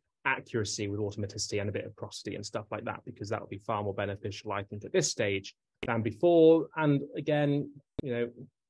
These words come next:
some are born children as well. They never come off particularly well in this task, because at that stage of the game, you know, that potential nine months difference between your oldest and youngest, you know, really does make a difference. And so those children may need, you know,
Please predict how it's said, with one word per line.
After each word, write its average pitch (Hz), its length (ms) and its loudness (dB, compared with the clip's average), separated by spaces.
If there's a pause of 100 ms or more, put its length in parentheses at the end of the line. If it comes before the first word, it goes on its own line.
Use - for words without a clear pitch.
some 135 380 0
are 127 40 4
born 135 400 2
children 127 420 -4
as 117 120 -2
well. 123 220 2
They 120 120 2
never 117 300 -2
come 117 200 -10
off 104 140 -6
particularly 104 420 -8
well 107 220 2
in 107 80 2
this 104 160 -4
task, 107 320 -6
because 104 340 -4
at 104 120 -4
that 107 240 -2
stage 104 320 -2
of 107 80 -6
the 110 40 -12
game, 107 320 2 (460)
you 101 80 -8
know, 101 80 -4
that 107 220 -4 (320)
potential 110 400 -6
nine 110 280 2
months 104 280 -2
difference 107 420 -2
between 113 340 -4
your 107 200 0
oldest 107 400 -2
and 104 80 -4
youngest, 110 480 -2
you 117 80 -4
know, 101 80 -4
really 113 300 -2
does 113 300 -2 (140)
make 139 280 0
a 110 40 -8
difference. 104 480 -6
And 110 100 -6
so 104 280 0 (240)
those 110 200 0
children 107 540 -2 (760)
may 120 380 2
need, 120 520 0 (480)
you 107 80 -8
know, 107 100 -6